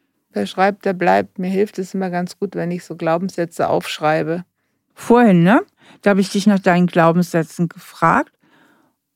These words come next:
Speaker 2: Da warst du am Schwimmen. Da ist mir aufgefallen, du weißt die gar nicht so genau.
Speaker 1: Mhm.
Speaker 2: Ich hatte dir dann ein paar Vorschläge gemacht.
Speaker 1: Mhm.
Speaker 2: Und da dachte ich schon, das ist doch interessant.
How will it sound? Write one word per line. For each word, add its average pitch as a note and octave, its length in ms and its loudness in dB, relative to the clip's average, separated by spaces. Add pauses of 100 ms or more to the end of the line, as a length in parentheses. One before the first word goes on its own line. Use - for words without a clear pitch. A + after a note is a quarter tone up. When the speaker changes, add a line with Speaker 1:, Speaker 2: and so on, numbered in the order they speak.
(100)
Speaker 2:
Da F3+ 140 2
warst F#3 280 2
du G#3 40 6
am F#3+ 100 4
Schwimmen. G3 400 2
Da D3+ 60 2
ist D#3 120 -2
mir E3 120 2
aufgefallen, F3+ 560 0
du E3 40 -8
weißt E3 340 0
die F3 80 -12
gar C#3+ 180 -2
nicht D3 160 -2
so - 140 -12
genau. D3+ 460 -4
Speaker 1:
Mhm. G3 500 -8 (180)
Speaker 2:
Ich F#3 200 -4
hatte E3+ 220 0
dir E3 180 -2
dann D3+ 180 0
ein - 20 -2
paar D3+ 180 -6
Vorschläge D#3 640 -8
gemacht. D3+ 540 -6 (140)
Speaker 1:
Mhm. G3 540 -8
Speaker 2:
Und F3+ 220 2
da F#3+ 120 2
dachte A#3 300 0
ich G3+ 100 -2
schon, F#3 320 2
das F3 200 -4
ist G3 180 -4
doch G3+ 100 2
interessant. F3+ 720 -2